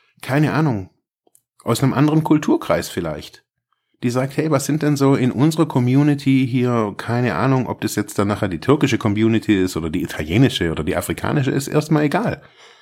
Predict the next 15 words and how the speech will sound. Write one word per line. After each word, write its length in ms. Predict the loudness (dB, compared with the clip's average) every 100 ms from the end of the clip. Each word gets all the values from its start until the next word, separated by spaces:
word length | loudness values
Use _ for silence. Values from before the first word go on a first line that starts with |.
| _ _ _ _ _ -10
Aber 200 | -4 0
was 140 | 2
sind 180 | 2 2
da 160 | 0
so 80 | 2
die 100 | 0
Probleme 540 | 0 -2 2 2 2 2
und 120 | 2
Nöte? 280 | 0 0 0
Und 80 |
so 100 | 0
kann 180 | -2 0
man 100 | 0
das 160 | 0 0
irgendwie, 460 | -2 0 2 2